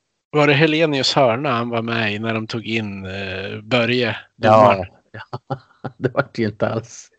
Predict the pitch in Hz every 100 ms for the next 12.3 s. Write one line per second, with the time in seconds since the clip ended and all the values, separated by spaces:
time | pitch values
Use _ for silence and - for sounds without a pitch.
0 | 156 165 156 123 147 - 113 117 117 113
1 | 113 113 117 - - - - - - -
2 | 127 113 107 104 104 104 107 120 113 -
3 | 101 101 98 101 107 113 117 113 - -
4 | 147 160 151 - 120 - - 107 107 104
5 | 104 - 107 110 110 135 - 127 131 131
6 | 135 - - - - - - - - -
7 | _ _ - 185 - - 117 98 101 -
8 | - 123 120 135 _ - - - - 147
9 | 135 156 139 - 139 139 135 131 127 135
10 | 127 - 120 - 131 123 113 117 123 110
11 | 110 113 117 113 104 - - - - -
12 | - - 123